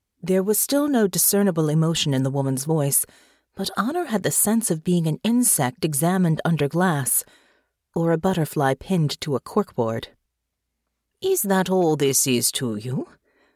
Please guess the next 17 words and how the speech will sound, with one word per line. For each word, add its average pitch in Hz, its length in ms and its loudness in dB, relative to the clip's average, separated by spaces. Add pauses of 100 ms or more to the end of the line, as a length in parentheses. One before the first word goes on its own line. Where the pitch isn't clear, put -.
(160)
A 208 80 2
way 175 340 2
to 147 180 -4
stave 139 520 0
off 135 300 0
boredom?" 180 600 -2 (1400)
Honor 147 300 0
felt 135 340 -4
the 135 80 -4
heat - 360 -6
rising 131 380 0
in 120 100 -2
her 131 140 -2
cheeks. - 540 -2 (1000)
"No, 247 400 2 (220)
ma'am. 214 320 0 (600)
I, 294 240 0